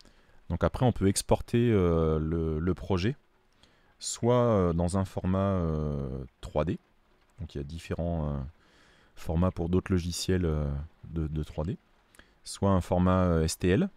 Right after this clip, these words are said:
Euh, il y a aussi la possibilité d'interagir avec les, les modèles, euh, de réalité augmentée.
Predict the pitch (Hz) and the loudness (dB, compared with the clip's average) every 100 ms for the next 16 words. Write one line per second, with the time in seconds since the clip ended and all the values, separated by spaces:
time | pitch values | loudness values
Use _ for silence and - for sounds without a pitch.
0 | _ _ _ _ _ _ _ _ _ _ | _ _ _ _ _ _ _ _ _ _
1 | _ _ _ _ _ _ _ _ _ - | _ _ _ _ _ _ _ _ _ -20
2 | _ _ _ 82 85 82 85 87 95 - | _ _ _ -4 2 2 2 2 2 2
3 | 113 101 98 104 98 113 104 95 101 95 | 2 2 0 -2 0 2 4 4 4 2
4 | 101 107 87 87 87 85 82 90 95 98 | 2 2 2 0 0 0 2 2 2 2
5 | 101 90 82 80 80 80 82 87 90 - | 2 2 2 0 0 -2 -2 -2 -2 -2
6 | 90 87 85 - | -2 0 -2 -2